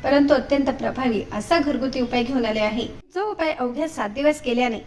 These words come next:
या समस्यांना सहजतेने आळा बसतो. या समस्या निघून जातात व वारंवार या समस्या होत देखील नाहीत व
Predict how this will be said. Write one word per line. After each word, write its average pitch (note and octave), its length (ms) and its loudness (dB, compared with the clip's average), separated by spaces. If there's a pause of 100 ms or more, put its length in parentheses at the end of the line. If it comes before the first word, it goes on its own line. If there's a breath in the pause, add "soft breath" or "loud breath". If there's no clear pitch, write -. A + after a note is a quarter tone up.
(800)
या D4 220 4
समस्यांना A#3 580 -2
सहजतेने B3 640 -4
आळा B3+ 220 2
बसतो. - 380 -6 (960)
या D4+ 160 4
समस्या C4+ 440 -2
निघून A#3+ 360 2
जातात - 1160 -6
व F#4 180 8
वारंवार D4+ 440 2
या C4+ 160 0
समस्या B3+ 480 -4
होत C#4 160 2
देखील G#3+ 340 -6
नाहीत G3+ 420 -8 (880)
व E4+ 140 6